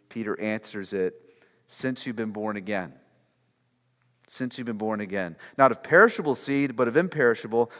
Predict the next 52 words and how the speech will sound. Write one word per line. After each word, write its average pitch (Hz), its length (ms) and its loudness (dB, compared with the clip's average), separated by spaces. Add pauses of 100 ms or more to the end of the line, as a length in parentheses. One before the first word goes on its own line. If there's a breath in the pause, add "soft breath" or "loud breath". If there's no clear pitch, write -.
(120 loud breath)
through 156 160 -2
the 113 80 -2
living 180 480 4 (240 loud breath)
and 131 100 0
abiding 127 600 6
word 123 360 2
of 110 380 2 (540 soft breath)
God. 101 360 0 (560 soft breath)
Um, 131 200 0
see, 151 240 -4
we 151 240 0
all 214 120 6
struggle 147 600 0
loving 123 340 2
certain 123 380 -2
types 120 340 -4
of 107 100 -12
people, - 380 -12 (880)
don't 113 160 -2
we? 147 220 -4 (100)
I 113 60 -10
mean, 120 120 -8
<laughs> - 40 -6
I 127 100 -2
mean, 113 160 -8 (280 soft breath)
some 143 180 -4
of - 20 2
us 131 160 -4
are 123 40 -2
like, 107 200 2
"Man, 107 160 -4
they're 113 100 -2
too 113 200 -10
shy. 90 400 -2
I'm 87 80 -10
extroverted, 113 580 -4
you're 117 140 -4
introverted." 92 400 -8
Or, 104 160 0
"I'm 165 100 2
introverted, 107 480 -4
and 87 60 -8
they're 147 180 6
extroverted." 92 540 -10
Or, 113 260 2 (480 soft breath)
uh, 110 160 0
"They 135 160 -4
just 135 160 -10
kinda 160 160 2
look 202 280 6
weird." 98 360 -4
Or, 104 320 -2